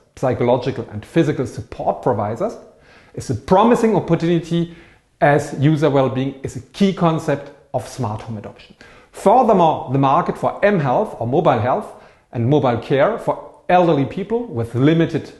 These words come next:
autonomy is increasing dramatically at an annual rate of sixteen percent. Third, utilitarian benefits such as smart home control, security,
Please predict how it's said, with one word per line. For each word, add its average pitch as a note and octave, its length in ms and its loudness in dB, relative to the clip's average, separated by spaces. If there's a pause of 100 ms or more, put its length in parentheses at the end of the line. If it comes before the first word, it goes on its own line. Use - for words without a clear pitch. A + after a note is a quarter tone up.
(140)
autonomy D#3 640 -2 (460)
is - 160 -12
increasing F3+ 680 2
dramatically E3 840 0 (300)
at D#3 140 2
an B2 300 -4
annual F#3 300 4
rate C#3 320 2
of - 160 -14
sixteen B2 420 -8
percent. - 400 -14 (400)
Third, G#3 460 4 (320)
utilitarian D#3+ 640 2
benefits F3+ 460 -2
such C#3+ 260 -2
as A#2+ 120 -10
smart B2+ 320 -6
home B2 180 -8
control, D3 760 0
security, F#3 840 -2